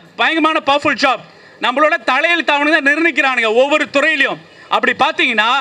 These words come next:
நூறு சதவீதம் Cabinet Secretaries எடுத்தீங்கன்னா, தொண்ணூத்தி எட்டு சதவீதம் Cabinet Secretaries பார்ப்பன சமுதாயத்தை சேர்ந்தவர்கள் இருக்காங்க. ஐ ஐ டியில் இருக்கிற faculty அப்படிதான் இருக்கு. மித்தெல்லாம் பத்து சதவீதத்துக்கு உட்பட்டு தான் இருக்காங்க. மூணு,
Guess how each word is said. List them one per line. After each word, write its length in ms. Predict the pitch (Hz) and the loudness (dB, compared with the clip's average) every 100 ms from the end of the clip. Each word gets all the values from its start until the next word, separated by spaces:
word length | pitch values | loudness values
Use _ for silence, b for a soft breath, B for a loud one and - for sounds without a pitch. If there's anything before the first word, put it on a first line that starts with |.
| - B B | -4 B B
நூறு 200 | 277 370 - | 2 2 2
சதவீதம் 320 | 311 349 339 254 | 2 2 2 0
Cabinet 340 | 294 320 277 | 0 -2 0
Secretaries 400 | 269 240 214 247 226 | 0 0 -2 -4 -4
எடுத்தீங்கன்னா, 340 | 220 196 240 277 B B - | -6 -4 -2 -2 B B -2
தொண்ணூத்தி 420 | 359 381 392 359 349 | 0 2 0 0 -2
எட்டு 180 | - 320 269 294 | 0 0 0 0
சதவீதம் 420 | 339 349 370 339 | 0 2 0 0
Cabinet 320 | 311 320 349 311 | -2 0 -2 -2
Secretaries 360 | 254 302 349 330 | -4 -2 -2 0
பார்ப்பன 320 | 320 349 370 320 | -2 -2 -4 -4
சமுதாயத்தை 380 | 294 285 277 359 | -2 -2 -2 -4
சேர்ந்தவர்கள் 400 | 285 277 247 247 | -2 -2 -4 -6
இருக்காங்க. 300 | 214 226 185 139 - B B 220 | -4 -4 -2 -4 -6 B B 0
ஐ 40 | 359 | 0
ஐ 20 | 339 | 0
டியில் 140 | 330 | 0
இருக்கிற 180 | 311 277 - | 2 0 0
faculty 400 | 320 349 294 349 | 0 0 0 0
அப்படிதான் 280 | 294 311 302 | 0 0 0
இருக்கு. 200 | - 226 165 - B B 247 | 0 0 0 -6 B B -2
மித்தெல்லாம் 380 | - 330 349 285 | 2 0 0 -2
பத்து 180 | 269 349 330 | -2 0 0
சதவீதத்துக்கு 360 | 330 349 247 | 0 0 -2
உட்பட்டு 280 | 285 339 320 | -2 -2 0
தான் 100 | 339 311 | -2 0
இருக்காங்க. 260 | 269 233 202 | 0 0 -2
மூணு, 220 | 254 302 | -2 -2